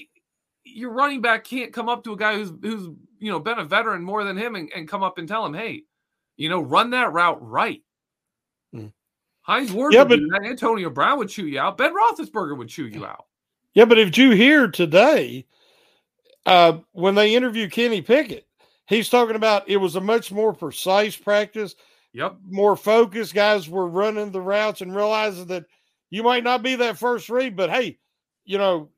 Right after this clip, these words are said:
Speaker 2: it, this might open up and I'm gonna have to hit you and we gotta go full speed at practice. He said, Pickett, it's a rookie. He's only had one start. He's already saying that, you know, they have to improve their intensity, their attention to detail.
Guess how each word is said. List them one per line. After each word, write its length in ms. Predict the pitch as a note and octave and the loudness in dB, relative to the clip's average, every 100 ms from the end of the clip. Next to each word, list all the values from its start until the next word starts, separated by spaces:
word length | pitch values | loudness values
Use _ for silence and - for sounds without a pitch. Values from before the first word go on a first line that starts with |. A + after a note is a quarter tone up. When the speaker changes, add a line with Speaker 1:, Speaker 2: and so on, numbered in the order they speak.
| _ | _
Speaker 2:
it, 220 | - - F#3 | -14 -10 -4
this 180 | A3 G#3 | -4 -2
might 220 | B3+ A#3+ | 0 0
open 240 | A3+ G#3+ | 0 0
up 140 | B3+ G#3 | -2 -2
and 100 | G3 | -4
I'm 100 | A#3+ | -4
gonna 140 | A3+ | -4
have 100 | A#3 | -6
to 60 | F#3 | -8
hit 220 | B3+ A3 | -8 -8
you 80 | A3 | -8
and 80 | G3 | -6
we 80 | G#3+ | -4
gotta 240 | A3+ A3 | -4 -4
go 140 | G#3+ | -4
full 260 | G#3+ A#3+ A#3 | -4 -6 -6
speed 300 | E3+ A#3 A3+ | -6 -8 -8
at 80 | F3 | -8
practice. 460 | G#3+ A#3+ G#3 D#3+ _ _ _ _ | -6 -8 -10 -20 _ _ _ _
He 180 | A#3 C4 | -6 -4
said, 460 | C4+ C4+ G#3 G3 _ - | -2 -2 -4 -12 _ -2
Pickett, 300 | D#4 C#4+ G#3 | -2 -2 -4
it's 180 | G#3 F3+ | -4 -4
a 100 | F#3 | -4
rookie. 500 | D4 D4 G#3+ A3 - _ _ _ _ - | -4 -4 -10 -14 -16 _ _ _ _ -4
He's 200 | A3+ B3 | -2 0
only 200 | C#4+ B3+ | 0 0
had 140 | A3 | -2
one 240 | B3 D4+ | -4 -8
start. 420 | C4+ - C#4 C#4 A#3 | -8 -4 -2 -2 -4
He's 160 | C4+ | -6
already 280 | C4+ C4+ A3+ | -4 -6 -8
saying 420 | E3+ C4+ C4+ G#3+ - _ _ _ _ _ | -8 -6 -6 -8 -12 _ _ _ _ _
that, 200 | F#3+ A3 | -10 -8
you 120 | A#3 | -4
know, 80 | A#3+ | -2
they 120 | G#3 | 0
have 160 | A#3 A3+ | -2 -4
to 240 | A#3+ A3+ B3 _ | -6 -8 -10 _
improve 600 | A#3 G#3+ G3 F#3+ A3 C4+ A3+ | -16 -12 -12 -6 -4 -2 -4
their 140 | G#3+ | -6
intensity, 540 | E3+ B3+ A#3 G#3 F#3+ F#3 | -6 -10 -10 -10 -10 -10
their 140 | F3+ F3+ | -10 -10
attention 420 | A3 C4 A3 A3+ | -8 -10 -12 -16
to 80 | G#3 | -12
detail. 440 | A3 B3+ G#3+ D#3 | -12 -10 -10 -12